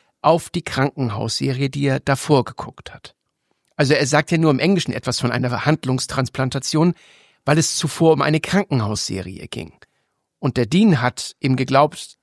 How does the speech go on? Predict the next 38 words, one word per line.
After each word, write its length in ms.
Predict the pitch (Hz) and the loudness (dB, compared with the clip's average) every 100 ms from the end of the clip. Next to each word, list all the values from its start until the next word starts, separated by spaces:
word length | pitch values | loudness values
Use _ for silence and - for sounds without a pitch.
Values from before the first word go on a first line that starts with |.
| _ | _
dass 260 | 135 131 - | -2 -2 -6
ich 220 | 139 - | -8 -2
meinte, 360 | 131 131 160 156 | 2 2 2 0
dass 180 | 139 - | -2 0
Alf 220 | 143 147 | 0 0
diesen 220 | 151 139 | 0 0
Gag 200 | 135 135 | 2 0
über 180 | 151 135 | 0 -2
die 100 | 131 | -2
Krankenhausserie 840 | - 170 165 117 117 - 120 113 | 0 0 0 0 0 0 -2 0
macht 320 | 113 110 - - | 2 0 0 -2
oder 160 | 123 | -2
diese 300 | 120 123 117 | 0 0 2
Aussage 340 | 117 123 113 120 | 2 2 2 2
bezüglich 540 | 135 - 131 - - | 2 0 -4 -6 -4
der 180 | - 107 | -2 -2
Krankenhausserie 960 | - 151 151 131 107 - 117 95 - - | 0 0 0 -2 -2 -2 -4 -4 -6 -10
trifft. 460 | - - - - - _ _ _ | -8 -8 -10 -16 -20 _ _ _
Nein, 140 | 120 139 | -2 2
nein, 100 | 143 | 4
nein. 200 | 135 113 _ _ _ _ | 2 -2 _ _ _ _
Ich 160 | 143 - | -6 0
meinte 220 | 147 160 | 2 4
natürlich 500 | 151 147 165 170 - _ _ - | 2 4 4 2 -2 _ _ 0
bezugnehmend 1120 | 147 - - 233 - 113 135 143 123 107 - | 0 0 2 2 2 2 6 6 4 2 -2
auf 180 | 120 127 | -4 -2
die 120 | 123 | -6
Krankenhausserie 920 | - 135 - 120 110 120 - 117 107 101 | -4 -4 -2 -2 -2 -2 -2 -4 -4 -8
von 240 | - 104 | -10 -12
vorher. 540 | - 107 98 104 - - | -10 -8 -6 -6 -8 -10
Sagt 420 | - 139 131 - | -4 -2 -2 -4
er 140 | 123 | -4
das 500 | 120 123 160 - - - | -2 0 0 0 -6 -6
über 420 | - 196 220 185 | 0 2 2 2
"eine 260 | - 127 120 | 2 2 2
Welt 200 | 123 139 | 2 0
voller 300 | - 131 120 | -2 -2 0
Hoffnung"? 460 | 110 - 90 - | -2 -4 -10 -10